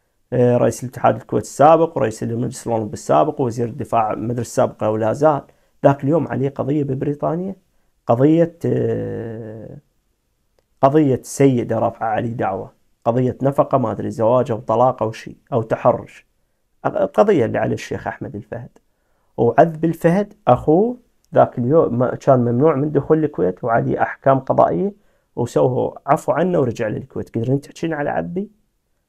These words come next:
أو على الشيخ أحمد الفهد؟ زين، صاحبتك حليمة بورند اللي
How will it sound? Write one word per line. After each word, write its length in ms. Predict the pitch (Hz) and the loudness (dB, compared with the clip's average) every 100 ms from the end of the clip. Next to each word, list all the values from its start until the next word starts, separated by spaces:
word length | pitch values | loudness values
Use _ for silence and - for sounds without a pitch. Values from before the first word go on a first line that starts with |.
| - | 0
أو 60 | 113 | 2
على 160 | 117 | 2
الشيخ 340 | 120 - 117 117 | 0 -4 -6 -6
أحمد 280 | - 135 | -6 -4
الفهد؟ 360 | 139 135 147 165 _ _ _ _ _ _ _ _ _ - | -4 -4 -8 -8 _ _ _ _ _ _ _ _ _ -8
زين، 340 | 123 143 127 - _ _ _ _ _ _ _ | 0 0 -2 -10 _ _ _ _ _ _ _
صاحبتك 640 | - 139 131 175 175 165 160 - | 0 4 4 2 -4 -6 -6 -16
حليمة 540 | - - 117 143 160 131 | -14 -4 2 4 4 4
بورند 540 | 135 139 117 107 - _ _ _ _ _ _ - | 4 2 0 -6 -14 _ _ _ _ _ _ -8
اللي 760 | 117 117 123 123 120 120 120 | -6 -2 0 0 0 -2 -6